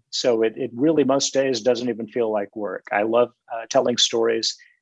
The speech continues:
and I love seeing the light in the eyes of young readers, uh, when they really get into an adventure and decide that reading is fun. It's, it's not just a chore. Uh, so that's the best job in the world.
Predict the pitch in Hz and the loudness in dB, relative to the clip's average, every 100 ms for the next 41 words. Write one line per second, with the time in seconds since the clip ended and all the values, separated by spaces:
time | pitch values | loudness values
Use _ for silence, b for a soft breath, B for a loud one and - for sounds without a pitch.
0 | _ 120 117 117 113 110 123 120 - 127 | _ -4 0 2 2 4 4 2 -2 -4
1 | 117 113 107 107 110 117 117 127 110 107 | -4 -4 -4 0 0 0 -4 -12 -10 -6
2 | 110 110 110 104 110 107 104 104 98 104 | -2 -2 -4 -2 -2 -2 -4 -6 -6 -2
3 | - - - 104 101 101 107 104 104 113 | 0 -2 -2 -4 -2 -4 -2 0 0 -2
4 | 107 107 113 117 113 110 107 104 101 - | -6 -2 2 4 4 2 2 2 0 -4
5 | 110 101 - B B 117 120 110 107 104 | -6 -6 -10 B B 2 2 2 -2 -2
6 | - 101 107 110 - 107 107 107 107 _ | -2 -2 -4 -2 0 2 0 -4 -8 _
7 | _ - 170 214 165 - 165 160 - - | _ 0 2 4 2 2 0 0 -4 -12
8 | 110 - 117 - 131 123 120 123 - 104 | -12 -10 -10 -6 -2 -2 -2 -4 -6 -6
9 | - 117 104 104 _ _ _ 120 113 113 | -6 -4 -4 -8 _ _ _ -2 -2 0
10 | - 113 107 135 - 127 113 - 117 104 | 2 2 4 2 2 0 0 0 0 0
11 | 101 95 95 95 | -2 -6 -8 -8